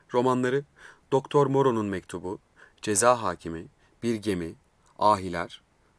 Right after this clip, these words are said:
Karınca Yuvası, Ekin İti, Saman Pazarı,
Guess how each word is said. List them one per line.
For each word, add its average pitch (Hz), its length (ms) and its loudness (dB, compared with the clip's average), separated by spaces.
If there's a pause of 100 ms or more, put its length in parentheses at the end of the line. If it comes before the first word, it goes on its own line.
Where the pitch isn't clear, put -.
Karınca 131 360 0
Yuvası, 95 500 -4 (400)
Ekin 123 280 -4
İti, 87 340 -8 (480)
Saman 123 360 0
Pazarı, 92 440 -6